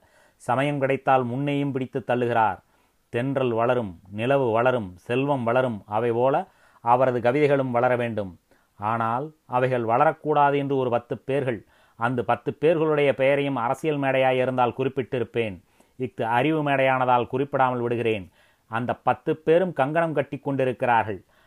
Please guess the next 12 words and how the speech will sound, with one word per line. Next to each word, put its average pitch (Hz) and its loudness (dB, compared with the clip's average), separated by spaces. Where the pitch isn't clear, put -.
அவர்கள் 123 2
எல்லோரும் 147 0
தங்களைத் 131 -2
தவிர 147 2
வேறு 131 4
யாரும் 135 4
சங்க 131 -2
இலக்கியங்களை 131 -2
அறிய 117 0
முடியாது. 120 -2
அப்படியே 139 0
அறிந்தாலும் 135 4